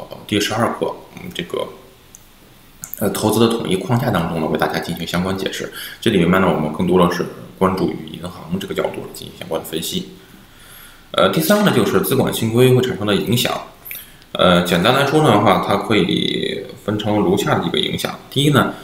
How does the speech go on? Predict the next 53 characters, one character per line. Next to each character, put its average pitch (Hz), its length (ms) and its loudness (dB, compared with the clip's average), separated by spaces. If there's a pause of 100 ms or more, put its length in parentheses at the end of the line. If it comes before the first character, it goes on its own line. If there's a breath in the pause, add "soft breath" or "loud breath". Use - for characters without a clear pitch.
(240 loud breath)
加 151 260 2
速 110 280 4
了 - 840 0
经 127 220 2
济 123 80 2
的 90 60 2
一 95 60 2
个 110 80 4
出 123 200 4
清， - 260 0 (400)
促 - 180 4
进 110 160 2
了 85 140 4
产 95 180 0
品 - 120 -2
的 - 40 -6
一 - 40 -6
个 85 80 2
规 123 180 6
范。 131 320 2 (580 loud breath)
首 113 80 2
先， 156 160 4
从 151 200 0
非 180 100 6
标 180 220 8
债 185 120 0
券 104 200 2
来 85 120 2
说 101 160 0
呢， 98 220 2
投 110 220 2
非 143 140 2
标 147 140 2
的 139 80 2
这 123 80 2
种 104 80 2
理 104 120 0
财 92 160 -2
产 104 200 0
品 - 160 -4
呢， - 160 -4 (360 loud breath)
在 139 80 2
少 - 240 2
了 - 100 2
刚 123 180 4
兑 120 100 6
支 123 120 -2
撑 123 100 0
的 123 60 2
背 123 140 4
景 - 140 -2
下 - 120 -4
呢， - 180 -6